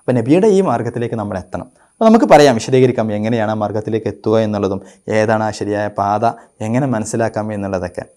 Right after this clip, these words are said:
അത് ഇൻഷാ അല്ലാഹ് അടുത്ത ക്ലാസ്സിൽ നമുക്ക് ചർച്ച ചെയ്യാം. എല്ലാവരും ഒന്ന് എഴുന്നേറ്റ് നിന്നാട്ടെ, ഒന്ന് എഴുന്നേറ്റ് നിൽക്കൂ. ഓക്കെ, എഴുന്നേറ്റ് നിന്നല്ലോ, നിന്നല്ലോ. ഇനി ഒന്ന് വായിക്കണേ, എന്നിടത്തതൊന്ന് വായിച്ചിട്ട് അവിടെ ഇരിക്കണം കേട്ടോ.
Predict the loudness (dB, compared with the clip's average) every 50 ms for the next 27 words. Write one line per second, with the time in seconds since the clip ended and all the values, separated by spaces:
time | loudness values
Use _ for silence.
0 | _ _ _ _ -8 -6 -6 -6 -4 -4 -4 -2 0 0 -2 0 0 0 2 2
1 | 2 0 -2 -4 -10 -10 -10 -8 -8 -8 -8 -8 -8 -8 -6 -6 -8 -10 -14 _
2 | _ _ _ -2 2 2 4 4 2 0 -2 -4 -4 -4 -4 -4 -4 -6 -8 -8
3 | -10 -12 -14 _ _ -6 -4 -2 0 0 0 -2 -2 -2 -4 -4 -6 -10 -14 -16
4 | _ _ _ _ _ _ _ _ _ _ _ _ _ _ _ _ _ _ _ -4
5 | -4 -4 -4 -6 -14 -14 _ _ _ _ _ _ -2 0 0 2 2 2 2 2
6 | 4 2 2 0 -4 -12 _ _ _ _ _ _ _ _ _ _ _ _ _ _
7 | _ _ _ _ _ _ _ -4 0 2 4 4 4 4 4 2 -2 -6 -14 -20
8 | _ _ _ _ -4 0 2 2 2 0 -2 -8 -12 -6 -2 0 2 4 4 4
9 | 2 2 0 0 0 0 0 0 0 -2 -4 -2 -2 0 0 2 2 2 2 2
10 | 2 0 0 -2 -4 -2 -2 -2 -2 -2 -2 -2 -2 -4 -4 -6 -6 -2 0 0
11 | 0 -2 -4 -14